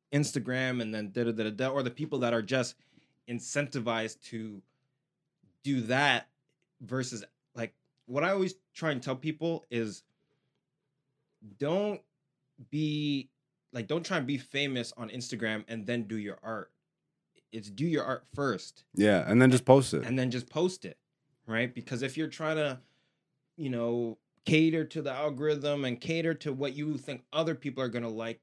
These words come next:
Speaker 1: you're gonna be in this loop of, you know, I don't even know what, it's like this
Speaker 2: I
Speaker 1: never
Speaker 2: know.
Speaker 1: ending downward spiral
Speaker 2: Yep.
Speaker 1: type deal.
Speaker 2: Yep. That's
Speaker 1: So
Speaker 2: why you gotta define what it is that you want out of
Speaker 1: Mm-hmm.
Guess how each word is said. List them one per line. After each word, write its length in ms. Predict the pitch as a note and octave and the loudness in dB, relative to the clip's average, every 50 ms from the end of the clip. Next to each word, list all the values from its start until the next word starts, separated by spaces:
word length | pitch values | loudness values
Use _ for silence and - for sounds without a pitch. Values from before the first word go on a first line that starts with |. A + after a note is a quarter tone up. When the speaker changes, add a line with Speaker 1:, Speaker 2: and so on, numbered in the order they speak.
| _ - | _ -16
Speaker 1:
you're 100 | A#2+ G#2 | -12 -10
gonna 200 | C#3 C3+ C3+ B2 | -8 -6 -6 -6
be 200 | G2+ B2 A#2+ B2 | -6 -6 -6 -4
in 140 | A#2+ A#2 | -4 -6
this 260 | A#2+ A#2+ A#2 - - - _ _ _ _ _ _ _ _ - - - _ _ - | -6 -8 -8 -10 -12 -18 _ _ _ _ _ _ _ _ -20 -20 -20 _ _ -16
loop 500 | B2 A2+ A2 A2+ C#3 D3 D3 C3 - - | -12 -8 -2 2 4 4 4 4 2 0
of, 180 | A#2 A#2 G#2 F#2 _ _ _ _ _ _ _ _ | -2 -2 -4 -6 _ _ _ _ _ _ _ _
you 160 | - C#3+ A#2+ A2 | -6 -4 -4 -2
know, 280 | A2 G#2 G#2 G#2 F#2+ _ _ _ _ _ _ _ _ _ _ _ _ _ _ _ _ _ - | -4 -6 -8 -10 -12 _ _ _ _ _ _ _ _ _ _ _ _ _ _ _ _ _ -12
I 80 | - B2 | -8 -6
don't 120 | B2+ C#3+ C#3+ | -4 -4 -4
even 160 | C#3 D3 D#3+ | -4 -4 -2
know 80 | E3 | -2
what, 140 | E3 E3 - - - _ - | -2 -4 -6 -8 -18 _ -12
it's 160 | C3+ B2+ B2+ | -10 -6 0
like 220 | E3+ E3 D#3 - - | 2 2 0 0 -4
this 240 | - D#3 D3 F3+ - | -12 -6 -4 -2 0
Speaker 2:
I 60 | - | 2
Speaker 1:
never 160 | E3+ F3 E3+ | 2 2 2
Speaker 2:
know. 60 | E3 D#3 | 2 2
Speaker 1:
ending 420 | E3+ F3 F3+ F3+ E3+ E3 E3 D#3+ _ - C#3 B2+ | 2 2 0 0 0 -2 -4 -8 _ -20 -14 -6
downward 400 | - D3+ D3+ D#3+ E3+ F3 E3+ D#3 | -4 -2 -2 0 0 -2 -2 -2
spiral 400 | - - D#3+ D#3+ F3+ F3 C3+ - - | -6 -8 -8 -6 -4 -4 -4 0 2
Speaker 2:
Yep. 280 | A#2+ C3+ C#3+ C3 - | 4 4 4 4 2
Speaker 1:
type 280 | - C#3+ B2+ G#2 G2+ G#2 | -2 -4 -4 -4 -4 -6
deal. 260 | G#2 G#2+ G2+ F2 - _ | -6 -6 -6 -8 -10 _
Speaker 2:
Yep. 260 | - B2 C#3 D3+ C3+ - _ _ | -2 2 2 2 2 0 _ _
That's 220 | - A2+ B2+ B2+ B2 | 4 6 6 8 8
Speaker 1:
So 80 | B2+ | 10
Speaker 2:
why 60 | D3 D3 | 10 10
you 120 | C#3 C3+ | 10 10
gotta 320 | A#2+ A2 A#2 B2 C#3 C3+ | 10 12 12 12 12 10
define 540 | A#2+ G#2+ A2+ - - A#2+ C3 C3+ B2 G#2 F#2+ | 8 6 4 6 8 8 10 10 10 10 10
what 100 | F#2+ G2+ | 10 8
it 120 | G#2 G2+ G#2+ | 8 8 8
is 180 | G#2+ G2+ F2 | 6 6 8
that 160 | G#2+ G#2 G2+ | 8 8 8
you 160 | F#2 G2+ G2+ F#2 | 8 6 4 6
want 320 | E2+ G2 A2 A#2 A2+ - | 8 8 8 8 6 6
out 220 | - F#2+ F#2 F2+ F2+ | 6 6 6 6 6
of 60 | F2+ | 4
Speaker 1:
Mm-hmm. 140 | G#2 A2+ | 2 0